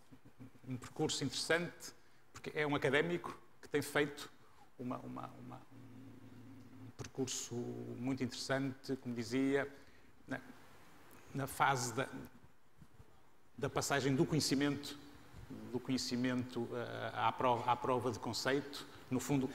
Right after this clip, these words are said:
o f-, o fazer, eh, e, e, e daí ao, ao, ao merc-, ao mercado.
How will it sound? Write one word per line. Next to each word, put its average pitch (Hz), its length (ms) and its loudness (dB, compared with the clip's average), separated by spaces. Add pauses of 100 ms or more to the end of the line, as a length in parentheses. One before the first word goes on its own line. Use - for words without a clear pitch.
(120)
o 151 60 6
f-, - 260 0
o 156 80 8
fazer, 143 580 8 (500)
eh, 117 40 -4
e, 117 800 -2
e, 139 80 4
e - 20 4
daí 135 480 4
ao, 123 180 -4
ao, 127 180 -2
ao 120 80 2
merc-, 120 340 -2
ao 123 80 4
mercado. 104 580 4